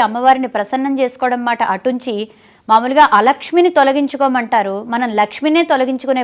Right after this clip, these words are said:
పరిస్థితిని తెచ్చుకుంటున్నాం ఈ దీపావళి నాడు, ఈ తదుపరి కార్తీక మాసం అంతా కూడా. కాబట్టి దయచేసి ఈ కొవ్వొత్తులతో పెట్టిన దీపాలని ఎంత మాత్రమూ పెట్టడం సమంజసం కాదు,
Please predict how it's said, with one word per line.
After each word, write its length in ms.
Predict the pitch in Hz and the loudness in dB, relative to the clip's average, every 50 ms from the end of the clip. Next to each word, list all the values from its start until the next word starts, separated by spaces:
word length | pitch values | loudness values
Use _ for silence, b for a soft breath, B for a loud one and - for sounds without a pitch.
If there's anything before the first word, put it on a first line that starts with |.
| 240 - | -2 -4
పరిస్థితిని 440 | 208 214 214 - 277 247 262 254 220 208 | -6 -6 -6 -10 -10 -8 -8 -8 -8 -8
తెచ్చుకుంటున్నాం 580 | 190 180 - 226 214 233 214 220 214 214 208 202 190 | -10 -10 -10 -10 -10 -10 -10 -8 -8 -8 -8 -8 -10
ఈ 20 | 185 185 | -12 -10
దీపావళి 480 | 202 208 202 - 226 214 214 208 208 208 214 | -12 -8 -2 0 0 0 0 -2 -4 -6 -6
నాడు, 180 | 214 220 254 294 285 B B B B B - 233 | -4 -4 -4 -4 -6 B B B B B -8 -6
ఈ 40 | 233 226 185 - - _ | -4 -4 -6 -8 -4 _
తదుపరి 360 | 233 226 220 226 233 262 240 240 226 | 0 0 0 0 -2 -4 -4 -2 -2
కార్తీక 380 | 208 214 208 - 247 240 240 220 208 | -2 -2 -2 -4 -4 -6 -4 -6 -8
మాసం 200 | 196 202 - 220 190 180 | -8 -8 -8 -10 -10 -10
అంతా 180 | 180 175 202 190 - | -8 -10 -10 -10 -10
కూడా. 160 | 175 165 165 b b b b b b b - | -12 -12 -12 b b b b b b b -4
కాబట్టి 300 | 208 214 247 247 247 294 220 190 | -2 0 0 -2 -2 -4 -2 0
దయచేసి 640 | 190 202 220 254 262 - 311 311 302 294 302 294 269 233 b b b b b b - 240 | 0 2 2 0 0 2 2 2 2 0 -2 -6 -8 -8 b b b b b b -4 -4
ఈ 20 | 254 247 254 - | -4 -4 -2 -2
కొవ్వొత్తులతో 680 | 233 220 220 214 226 302 330 330 349 339 349 349 339 330 320 330 | 0 0 0 0 -2 -2 0 0 -2 -4 -2 2 2 2 4 2
పెట్టిన 260 | 294 - - 269 262 226 196 226 | 0 0 -2 -4 -6 -8 -8 -10
దీపాలని 460 | 226 233 233 262 262 269 285 285 277 233 208 | -10 -4 0 2 2 2 2 -2 -4 -4 -6
ఎంత 200 | 220 233 233 262 254 233 226 | -8 -4 -4 -2 -2 -2 -4
మాత్రమూ 340 | 226 233 240 262 269 285 294 277 - | -6 -4 -4 -4 -4 -4 -4 -4 -4
పెట్టడం 340 | 233 220 - 240 226 233 254 240 - | -4 -4 -4 -6 -8 -8 -6 -6 -6
సమంజసం 500 | 220 208 220 247 247 269 262 - 294 262 233 - | -6 -6 -6 -6 -6 -6 -4 -4 -4 -6 -4 -4
కాదు, 180 | 208 196 180 | -6 -6 -6